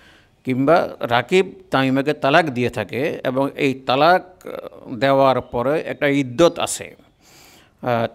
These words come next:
তিন রজস্রাব, এটাকে বলা হয় ইদ্যত। এই ইদ্যত যদি অতিবাহিত হয়, ইদ্যত অতিবাহিত হওয়ার পরে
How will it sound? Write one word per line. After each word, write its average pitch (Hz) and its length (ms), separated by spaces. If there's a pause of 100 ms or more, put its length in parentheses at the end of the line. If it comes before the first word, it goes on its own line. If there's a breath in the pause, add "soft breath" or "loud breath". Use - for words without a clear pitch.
(100)
তিন 175 300
রজস্রাব, 127 720
এটাকে 127 240
বলা 143 220
হয় 147 140
ইদ্যত। 127 420 (380)
এই 135 280
ইদ্যত 151 480
যদি 190 220
অতিবাহিত 135 680
হয়, 117 460 (960 soft breath)
ইদ্যত 143 560 (100)
অতিবাহিত 143 640
হওয়ার 143 540 (200)
পরে 143 540